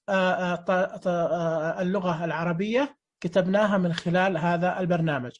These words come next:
نيجي على اللغة الإنجليزية، A، B، C، D، ثم A،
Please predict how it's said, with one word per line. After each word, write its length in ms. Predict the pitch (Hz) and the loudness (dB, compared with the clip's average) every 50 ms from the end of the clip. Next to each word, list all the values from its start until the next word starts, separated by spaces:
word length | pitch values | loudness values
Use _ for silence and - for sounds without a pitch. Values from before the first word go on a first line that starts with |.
| _ _ _ _ _ _ _ - | _ _ _ _ _ _ _ 0
نيجي 260 | 208 247 254 214 233 | 0 0 2 4 2
على 360 | 202 208 226 226 254 262 233 | 4 4 4 4 2 2 2
اللغة 260 | 208 202 208 226 220 220 | 0 2 2 2 2 2
الإنجليزية، 680 | 214 190 202 190 170 170 175 170 151 151 156 147 151 | 2 2 -2 -2 0 2 2 2 2 0 0 -2 -2
A، 340 | - - 196 208 247 294 294 - _ _ _ _ _ _ _ _ - 160 | 2 4 4 6 6 4 2 -2 _ _ _ _ _ _ _ _ -4 0
B، 60 | 190 202 233 262 285 - - _ _ _ _ _ _ _ - - | 2 4 4 2 0 -2 -6 _ _ _ _ _ _ _ -14 -12
C، 200 | - - - 214 226 254 285 - - _ _ _ _ _ _ _ _ - 147 | -10 -4 -2 0 0 0 -2 -4 -8 _ _ _ _ _ _ _ _ -6 -2
D، 40 | 185 214 247 277 285 - _ _ _ _ _ _ _ | 0 0 0 0 -2 -6 _ _ _ _ _ _ _
ثم 500 | - - 202 214 214 208 208 214 214 220 - - _ _ _ _ _ _ _ - 190 | -4 -2 -2 -2 0 2 2 2 2 0 -4 -10 _ _ _ _ _ _ _ 0 2
A، 280 | 196 190 180 180 190 | 2 2 2 -2 -6